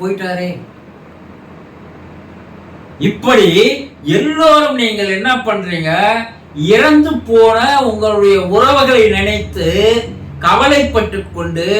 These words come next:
வேதனைப்பட்டு கொண்டு, கலங்கி கொண்டு, கண்ணீர் விட்டு கொண்டு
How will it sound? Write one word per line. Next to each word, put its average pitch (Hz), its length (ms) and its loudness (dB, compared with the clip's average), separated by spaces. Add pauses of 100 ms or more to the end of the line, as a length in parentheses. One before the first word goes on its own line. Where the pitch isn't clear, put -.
(120)
வேதனைப்பட்டு 196 960 -2
கொண்டு, 160 380 -6 (640)
கலங்கி 226 420 0 (160)
கொண்டு, 165 320 -4 (240)
கண்ணீர் 220 580 -2
விட்டு 180 260 -6 (140)
கொண்டு 156 320 -2